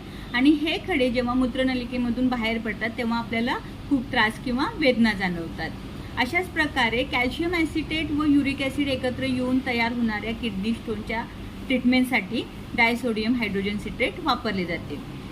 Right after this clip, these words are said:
त्याच प्रकारे किडनी खराब झाल्यामुळे होणाऱ्या, अ,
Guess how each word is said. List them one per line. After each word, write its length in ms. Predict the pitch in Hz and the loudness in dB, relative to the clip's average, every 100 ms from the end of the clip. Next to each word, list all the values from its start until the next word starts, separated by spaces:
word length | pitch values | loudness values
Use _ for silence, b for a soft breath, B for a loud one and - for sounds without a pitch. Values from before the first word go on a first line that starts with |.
| - | -2
त्याच 240 | 285 302 - | 2 2 2
प्रकारे 600 | 339 294 254 220 226 311 - - | -4 -2 0 2 0 -2 -4 2
किडनी 360 | 294 262 285 370 - | 4 6 6 4 0
खराब 300 | 294 302 269 | 2 2 2
झाल्यामुळे 580 | 330 285 285 277 277 294 | 2 2 2 0 0 0
होणाऱ्या, 640 | 294 262 240 247 240 190 - - - - - | 0 2 2 2 2 2 0 -10 -12 -12 -6
अ, 220 | 214 226 | 0 2